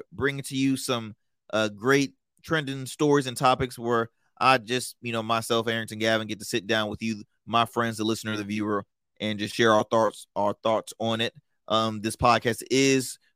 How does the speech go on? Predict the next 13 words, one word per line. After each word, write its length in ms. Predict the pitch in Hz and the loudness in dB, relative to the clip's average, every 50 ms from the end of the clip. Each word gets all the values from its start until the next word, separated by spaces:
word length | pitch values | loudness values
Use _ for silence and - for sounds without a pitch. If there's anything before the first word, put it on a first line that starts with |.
| _ - | _ -4
presented 480 | 120 123 110 120 123 120 113 110 104 | -2 0 2 2 0 0 -2 -2 2
by 460 | 117 117 113 113 113 113 110 107 104 - _ _ _ _ _ _ _ _ _ _ _ _ _ | 4 4 6 6 4 4 4 2 -2 -6 _ _ _ _ _ _ _ _ _ _ _ _ _
Rugged 480 | 107 113 117 147 175 190 175 170 156 - | -12 4 10 10 10 10 10 6 2 4
Evolution 800 | - 127 120 117 117 117 113 107 - - 107 98 98 98 104 - _ _ _ _ 95 90 | 2 2 4 4 2 2 2 0 -2 -8 -10 -10 -10 -12 -14 -16 _ _ _ _ -8 -2
Beard 360 | 107 117 113 110 110 95 - | 0 2 2 2 0 -2 -6
Care. 500 | - - 127 117 120 120 135 170 185 175 _ _ _ _ _ _ _ _ _ _ _ _ _ _ _ _ _ _ _ _ _ _ _ _ _ | -8 -4 -2 0 0 0 0 -2 -6 -12 _ _ _ _ _ _ _ _ _ _ _ _ _ _ _ _ _ _ _ _ _ _ _ _ _
Rugged 360 | 104 113 117 113 107 110 101 - | 2 4 4 4 4 0 -4 -2
is 420 | - 117 113 113 107 101 98 90 - _ _ _ _ _ _ _ _ _ _ - | -4 -2 0 0 -2 -2 -6 -10 -16 _ _ _ _ _ _ _ _ _ _ -10
the 100 | 95 92 | -8 -8
new 220 | 92 92 92 - | -6 -6 -8 -8
smooth. 520 | - - - 104 123 151 147 104 - - - - _ _ _ _ _ _ _ _ _ _ _ _ _ _ _ _ _ _ _ _ _ _ _ - | -8 -10 -10 -6 -4 -2 -2 -2 -4 -8 -14 -20 _ _ _ _ _ _ _ _ _ _ _ _ _ _ _ _ _ _ _ _ _ _ _ 0
Moving 380 | 139 190 226 226 247 247 220 | 2 4 4 4 2 0 0
on 580 | - 165 175 156 135 120 117 120 127 156 160 | 4 4 6 6 6 4 2 0 -2 -4 -10